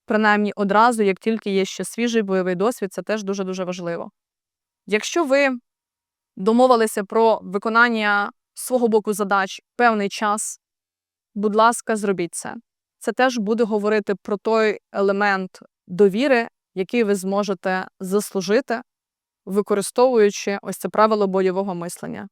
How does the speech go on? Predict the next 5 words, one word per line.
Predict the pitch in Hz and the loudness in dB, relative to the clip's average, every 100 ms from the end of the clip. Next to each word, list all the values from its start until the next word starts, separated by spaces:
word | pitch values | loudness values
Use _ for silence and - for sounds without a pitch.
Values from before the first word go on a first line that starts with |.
| _ _ _ _ 202 | _ _ _ _ 0
Дисципліна | 208 - 208 220 262 269 240 - _ | 2 2 -2 -2 0 0 -2 -6 _
у | 214 | -4
своїй | 208 - 202 226 | -2 0 2 4
ланці | 185 185 196 185 | 2 0 -4 -6
задач. | 175 165 - - | -6 -6 -8 -12